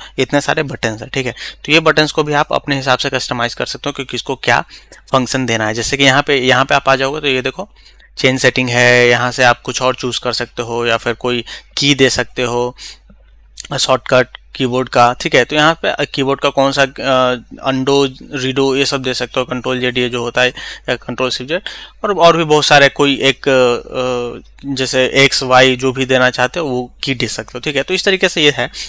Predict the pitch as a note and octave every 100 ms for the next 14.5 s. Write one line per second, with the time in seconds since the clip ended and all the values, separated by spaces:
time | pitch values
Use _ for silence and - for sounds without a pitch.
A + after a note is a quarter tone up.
0 | - D3+ D3 D3 D3 C#3 - - C3 D3
1 | C#3 B2+ B2 - C3+ D3 - B2+ - A#2
2 | - B2+ C#3 - B2 - - - - -
3 | - - D#3 E3 D#3 - F3+ F#3 F3+ C3+
4 | C3+ F#3+ G3 - C3 C3 C#3+ C#3 - F#3
5 | F3 C#3+ C3 D#3 - C#3 B2+ C3+ D3 C#3
6 | A#2+ - F#3+ - - C3 B2+ B2 - -
7 | A2+ A#2 A2+ A#2 A#2 A#2 A#2+ - A#2+ A#2+
8 | A#2 A2 - A#2+ D3 F3 F#3 F3+ F3+ E3
9 | D3+ - D3+ C#3+ - C#3 C#3+ D#3+ - A2+
10 | A2+ A2+ A2+ C#3+ D#3+ E3+ D#3+ C#3 C3 C3
11 | C#3 C3 B2 A2+ B2 A#2 B2 A2 - C3
12 | C3+ B2 - - - D#3+ E3+ D#3+ D3+ D3+
13 | - - C3 - C3 C3 - A#2+ - A2
14 | - - A#2+ C#3